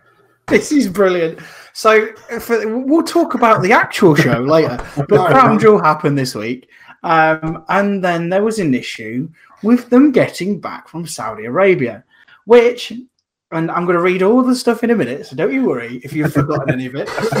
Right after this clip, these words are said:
Speaker 1: Um, but it started with, "There's a mechanical failure on the plane, and only people are trying to get their own charter flights back instead of using this, the W W E one. There's people using private jets, blah, blah, blah, blah, blah.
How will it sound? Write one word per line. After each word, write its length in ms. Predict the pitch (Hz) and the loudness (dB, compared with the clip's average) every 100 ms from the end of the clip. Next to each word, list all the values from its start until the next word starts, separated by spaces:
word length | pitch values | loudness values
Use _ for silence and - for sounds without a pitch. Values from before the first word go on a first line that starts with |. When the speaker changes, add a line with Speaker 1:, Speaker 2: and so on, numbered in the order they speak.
| 226 180 | 0 4
Speaker 1:
Um, 440 | 170 160 170 180 | 4 4 0 -6
but 200 | 190 185 - | -2 -2 -2
it 200 | 190 185 | -4 -4
started 520 | - 247 262 180 160 | -4 -2 0 -2 -4
with, 320 | 151 139 139 | -2 -2 -2
"There's 200 | - 185 | -4 -4
a 20 | 196 | -2
mechanical 680 | 220 240 285 294 240 165 139 | -4 -4 0 0 0 -4 -6
failure 440 | 139 127 127 - | -4 -4 -4 -4
on 120 | 143 | -4
the 80 | 147 | -6
plane, 480 | 147 151 131 120 113 - | -2 -2 -2 -6 -14 -12
and 120 | 151 | -4
only 260 | 180 247 254 | 2 2 2
people 600 | 247 220 - 190 185 185 | 0 -4 0 2 2 0
are 60 | 170 | -6
trying 280 | - 156 147 | -6 -6 -6
to 100 | 139 | -6
get 200 | 147 - | -8 -6
their 220 | 139 139 | -8 -6
own 200 | 131 127 | -6 -6
charter 340 | - 220 220 | 2 4 4
flights 400 | - 214 208 202 | 2 0 0 0
back 340 | - 190 180 - | -4 -2 -2 -6
instead 300 | 156 - 143 | -10 -8 -8
of 80 | 139 | -6
using 260 | 135 127 | -6 -6
this, 160 | 123 131 139 | -10 -10 -14
the 80 | |
W 240 | 127 123 123 | -12 -10 -12
W 200 | 120 143 | -10 -6
E 140 | 175 180 | -4 -2
one. 340 | 180 175 180 - - - - | -2 -2 -6 -10 -20 -20 -10
There's 140 | 160 147 | -6 -4
people 320 | 180 156 156 | -4 -4 -4
using 260 | 147 139 | -4 -4
private 360 | 123 123 113 113 | -6 -6 -8 -10
jets, 320 | 156 156 143 | -4 -2 -4
blah, 220 | - 185 143 | -2 0 0
blah, 100 | 117 | -2
blah, 160 | 113 | -10
blah, 100 | 110 | -14
blah. 400 | 110 131 127 127 | -12 -6 -4 -4